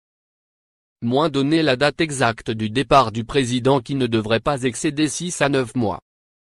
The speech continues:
Moins remplacer l'équipe gouvernementale actuelle par un gouvernement de technocrates.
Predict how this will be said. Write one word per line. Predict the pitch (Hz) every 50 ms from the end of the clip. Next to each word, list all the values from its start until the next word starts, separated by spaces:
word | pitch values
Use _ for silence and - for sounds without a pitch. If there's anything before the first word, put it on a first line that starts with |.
| _ _ _ _ _ _ _ _ _ _ _ -
Moins | 127 127 123 127 127 135 131
remplacer | 117 107 120 117 - 143 139 127 - - 151 139
l'équipe | 131 143 131 - 165 165 - - 120
gouvernementale | 110 110 123 117 113 104 98 107 113 110 110 107 107 - - 127 143 165 165 143
actuelle | 110 107 - - 143 139 135 123
par | - 127 107 113
un | 117 117
gouvernement | 113 127 147 151 165 151 135 135 120 110 117 117 110
de | 104
technocrates. | 95 - 117 101 - 113 120 139 - - - 104 101 98 _ _ - -